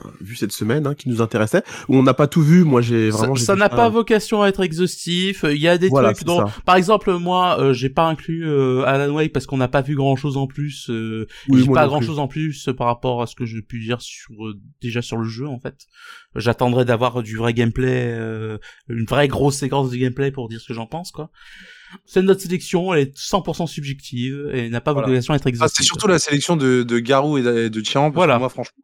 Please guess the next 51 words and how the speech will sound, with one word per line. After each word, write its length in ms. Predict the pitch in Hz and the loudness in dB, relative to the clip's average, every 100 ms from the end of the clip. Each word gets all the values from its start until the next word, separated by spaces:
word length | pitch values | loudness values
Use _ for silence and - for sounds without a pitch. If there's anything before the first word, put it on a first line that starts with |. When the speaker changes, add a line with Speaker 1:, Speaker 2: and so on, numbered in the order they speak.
| - | -20
Speaker 3:
<laughs> 140 | - | -12
il 80 | 139 | -2
y 60 | 208 | 2
a 60 | 170 | 4
rien 120 | 185 | 4
qui 120 | 196 | 4
me 60 | 170 | 2
chauffe 280 | 175 139 117 | 2 0 0
dans 100 | 202 | -2
tout 140 | 196 | 0
ça, 240 | 208 180 160 | 0 0 -2
donc, 300 | - 180 165 | -6 -8 -6
euh. 120 | 156 - - - - - _ | -6 -8 -10 -10 -10 -12 _
<laughs> 40 | - _ - _ _ - - - _ _ - - - | -14 _ -20 _ _ -16 -16 -16 _ _ -20 -18 -12
Allez, 200 | 113 131 | -4 -4
quand 100 | 202 | 0
Speaker 1:
Ok, 80 | 156 | 2
Speaker 3:
tu 100 | 135 | 4
veux. 120 | 113 - | 2 2
Speaker 1:
bon, 120 | 131 | 2
bah, 160 | 135 127 | 6 6
on 140 | 135 - - | 4 -2 4
passe. 360 | 170 175 - | 4 4 2
Alors, 220 | 147 143 147 | 4 6 4
moi, 100 | 208 | 2
j'ai 140 | 175 | 2
vu 140 | 165 | 2
un 80 | 190 | 0
petit 140 | 175 185 | 0 0
jeu 60 | |
qui 60 | 208 | 0
s'appelle 320 | 143 151 143 | 0 2 2
The 60 | 131 | 2
Last 480 | 139 143 - - | 4 2 0 -4
Face, 560 | 151 - 143 - - - _ - | -2 2 0 0 -10 -16 _ -14
qui 120 | - | 0
m'a 60 | 190 | 2
un 40 | |
peu 120 | 214 262 | 2 2
tapé 220 | 202 180 | 4 4
dans 120 | 175 | 4
l'œil 140 | 196 | 4
parce 160 | 277 180 | 2 0
que 60 | 160 | -2
ça 140 | 165 | -2
me, 60 | 160 165 | -2 -2
ça 140 | - | 0
me 60 | 156 | 2
rappelait 360 | 151 147 175 175 | 2 2 2 4
les, 200 | 151 143 | 4 4
euh, 680 | 131 127 123 120 117 117 | 4 4 4 4 2 0